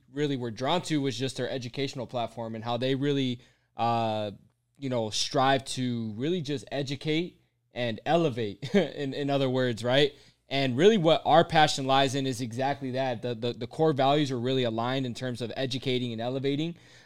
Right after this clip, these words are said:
Um, but we wanted to do it for our community, man, because, you know, we're really passionate about, you know, the Latin community. We're really passionate about getting into the inner cities. We're passionate about giving back. And, and, and, you know, when we were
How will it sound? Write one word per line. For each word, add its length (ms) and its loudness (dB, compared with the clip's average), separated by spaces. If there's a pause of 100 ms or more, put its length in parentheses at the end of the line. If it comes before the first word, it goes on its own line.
(100)
Um, 420 4
but 200 2
we 180 4
wanted 340 4
to 60 -4
do 160 0
it 80 -6
for 120 -4
our 140 -2
community, 420 -12
man, 240 -8
because, 440 -2 (300)
you 80 -4
know, 100 2
we're 140 8
really 240 6
passionate 500 2
about, 460 0 (340)
you 120 -6
know, 220 2
the 160 -2
Latin 360 -6
community. 580 -6
We're 140 -12
really 260 -4
passionate 480 -2
about 240 -2
getting 200 -4
into 180 -8
the 100 -6
inner 140 -8
cities. 420 -6 (380)
We're 120 -6
passionate 380 0
about 220 -2
giving 260 -6
back. 320 -4
And, 180 -8
and, 300 -10
and, 500 -8
you 140 -6
know, 80 2
when 160 0
we 120 0
were 160 0